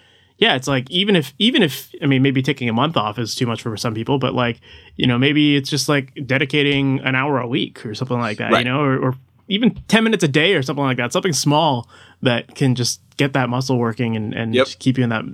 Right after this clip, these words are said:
Speaker 1: that zone, right? It's like they say, like, you know, if you're trying to work out, like, do one push-up a day, make that your goal.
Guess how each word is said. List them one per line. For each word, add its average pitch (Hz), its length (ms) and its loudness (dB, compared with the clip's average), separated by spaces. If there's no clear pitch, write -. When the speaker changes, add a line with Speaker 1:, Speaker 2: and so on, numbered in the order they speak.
Speaker 1:
that 113 180 -2
zone, 123 360 -2
right? 135 240 -2
It's - 140 -2
like 170 100 4
they 156 100 2
say, 151 160 2
like, 135 280 -2
you 131 80 2
know, 123 120 2
if 120 100 -2
you're 123 120 0
trying 131 200 0
to 127 60 0
work 123 260 -2
out, 127 200 0
like, 113 200 -6
do 139 120 4
one 120 160 2
push-up 120 380 -2
a 110 60 -4
day, 104 260 -4
make 120 160 -2
that - 140 -2
your 120 100 -2
goal. 113 400 -2